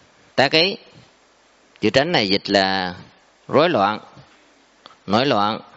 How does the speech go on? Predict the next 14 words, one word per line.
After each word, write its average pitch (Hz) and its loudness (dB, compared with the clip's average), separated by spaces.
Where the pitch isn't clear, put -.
nó 139 -4
khởi 131 2
lên. 139 -2
Cho 123 2
nên 123 0
Ngài 117 0
Khuy 127 -2
Cơ 127 0
thì 117 -2
Ngài 101 0
dịch 95 0
là 98 -2
chữ 101 -2
tránh. 190 0